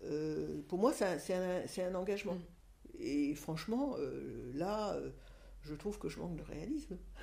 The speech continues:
Speaker 2: <laughs> Tu penses que t'es un peu naïve, euh, par rapport à cette vision, euh ?
Speaker 1: Je pense que je suis de plus en plus naïve, et je, et, et je me soigne. C'est-à-dire qu'aujourd'hui, euh, je me dis, bon, bah, il y a une partie du monde avec lequel on n'est pas en phase sur les valeurs. Il y a, il y a quelques-uns où on est en,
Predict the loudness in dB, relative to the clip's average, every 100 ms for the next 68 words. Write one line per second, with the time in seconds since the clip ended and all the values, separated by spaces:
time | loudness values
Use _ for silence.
0 | 0 6 6 6 2 -2 -8 -6 0 0
1 | 2 2 2 2 2 2 4 4 2 0
2 | 0 0 -2 -4 -2 -4 -4 -6 -6 -6
3 | -6 -4 -4 -6 -8 -10 -10 6 8 10
4 | 8 6 4 2 2 2 2 2 2 2
5 | 0 -2 0 2 0 -2 2 4 4 2
6 | 4 4 4 -2 0 0 0 -2 -10 -14
7 | -2 0 2 0 -2 -2 0 0 0 0
8 | 0 -8 -16 -12 -8 -6 -4 -2 -2 -2
9 | -2 -2 -4 -6 -6 -4 -6 -6 -2 -2
10 | -2 -2 -4 -4 -4 0 2 0 -6 -16
11 | -18 -18 -16 -16 -14 -14 -2 4 6 8
12 | 6 6 4 4 2 -2 0 0 2 2
13 | 2 0 -2 -2 2 2 4 2 4 4
14 | 4 2 2 0 0 0 -2 -4